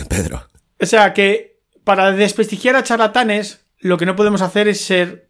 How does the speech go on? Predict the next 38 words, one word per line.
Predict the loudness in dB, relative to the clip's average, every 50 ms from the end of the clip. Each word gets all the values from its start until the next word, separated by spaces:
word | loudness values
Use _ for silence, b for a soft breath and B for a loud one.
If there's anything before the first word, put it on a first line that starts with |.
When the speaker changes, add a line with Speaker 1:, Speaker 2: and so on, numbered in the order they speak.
| _
Speaker 2:
dar | _ -4 -2 0 0
argumentos | 0 -2 -2 -2 -4 -2 -2 -2 -4
charlatanes. | -4 -6 -6 -6 -6 -4 -6 -6 -6 -10 -16 -20 _ _ _ _ _
Yo | -12 -8 -6 -6
sé | -4 -6 -4
que | -4 -4 -4 -4 -8 b b b b b b b b b b b b
ha | -10
sonado | -6 -4 -4 -2 -4
un | -2
poco | -4 -4 -2 -2 0
raro, | 2 0 0 0 -2 -4
pero | -6 -6 -6 -6 -6 -8 -12 -18 _ _ -6
vayamos | -4 -2 0 0 0 -2 -2 -2
al, | -2 -2 -2 -4 -6 -10 -14 -12
al | -10 -8 -8
fondo | -6 -4 -4 -2 0 -2
de | -2
la | -2 -4
cuestión, | -6 -8 -8 -6 -6 -4 -4
¿no? | -4 -6 -6 -8 -6
A | -4
ver, | -4 -4 -4 -6 -10 B B B B B B B B B
¿la | -4 -4 -2
felicidad | 0 -2 -2 0 2 2 2 2 2
es | 0 0
necesaria? | -2 0 0 -2 0 0 0 0 0 -2 -4 -6 -8
Sí. | -10 -4 -2 -2 -2 -2 -4 -8 B B B B B B B B B
¿La | -6 -4 -2
felicidad | -2 -4 -2 0 0 0
es | 0 0
fantástica? | -2 -2 0 -2 -2 -2 -2 -2 -2 -4 -4 -8
Sí. | -10 -10 -6 -4 -2 -2 -2 -4 -6 -12 _ _
¿La | _ -8 -4
felicidad | -2 -2 0 0 2 2
la | 2
podemos | 2 2 0 0 -2
estudiar? | -4 -4 -2 0 2 2 2 2 -2 -8 _ _
Sí. | -10 -8 -6 -2 -2 -2 -2 -2 -4 -8 -16 _